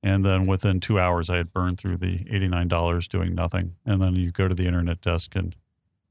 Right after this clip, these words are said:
you realize that you still have some app auto updating thing in the background or whatever, and they turn those off, and I got the credit back. But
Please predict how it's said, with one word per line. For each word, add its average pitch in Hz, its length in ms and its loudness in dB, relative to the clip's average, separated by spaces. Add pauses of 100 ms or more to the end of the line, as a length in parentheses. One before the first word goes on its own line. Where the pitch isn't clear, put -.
(540)
you 135 100 2
realize 107 480 4
that 107 140 2
you 110 80 2
still 107 240 2
have 104 200 4
some 101 220 2
app 107 300 6
auto 107 440 4
updating 104 460 2
thing 107 180 2
in 101 60 4
the 98 80 2
background 98 840 2
or 87 160 0
whatever, 90 480 0
and 90 120 -6
they 90 220 -10 (920)
turn 95 140 2
those 87 180 2
off, 90 240 2
and 92 80 2
I 90 60 2
got 92 220 0 (400)
the 110 180 0
credit 90 400 0
back. 92 280 2 (120)
But 92 160 -4